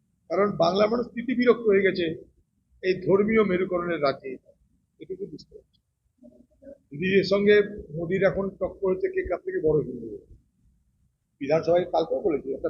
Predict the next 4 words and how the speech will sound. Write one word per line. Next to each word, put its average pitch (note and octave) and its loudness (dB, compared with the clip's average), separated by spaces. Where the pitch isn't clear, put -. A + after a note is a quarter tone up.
বিধানসভায় E3 2
একটা - -6
মুখ্যমন্ত্রীর E3 -6
ভাষণে E3+ -2